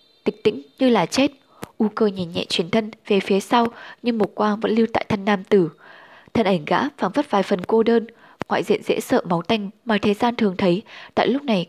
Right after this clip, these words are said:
cảm giác hoàn toàn không thể nhận ra. Có biết rằng chỉ tại nơi này là nơi duy nhất gã thấy lòng an tĩnh. Nhìn nam tử đó lần cuối, nàng bước ra, cẩn thận phong bế thạch môn,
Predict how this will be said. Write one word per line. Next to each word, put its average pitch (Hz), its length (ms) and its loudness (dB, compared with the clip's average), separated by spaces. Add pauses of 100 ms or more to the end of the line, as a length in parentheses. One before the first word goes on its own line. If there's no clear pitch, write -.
cảm 165 140 -2
giác 269 200 -2
hoàn 208 180 -2
toàn 170 240 -2
không 202 180 -6
thể 196 120 0
nhận 160 160 -8 (100)
ra. 208 240 0 (920)
Có 190 120 2
biết 254 180 0
rằng 196 240 0 (160)
chỉ - 140 0
tại 208 180 0
nơi 240 180 0
này 220 260 0 (280)
là 202 140 4
nơi 202 220 2
duy 214 160 0
nhất 247 180 0 (300)
gã - 140 0
thấy 185 160 2
lòng 208 200 2
an 190 220 -2
tĩnh. 214 220 0 (760)
Nhìn 240 140 -2
nam 262 140 2
tử 226 160 2
đó 165 180 2
lần 202 200 0
cuối, 170 340 0 (100)
nàng 185 200 0
bước 262 160 2
ra, 214 280 0 (240)
cẩn 196 140 2
thận - 200 0
phong 202 200 -2
bế 170 120 2
thạch 240 240 -2
môn, 214 200 0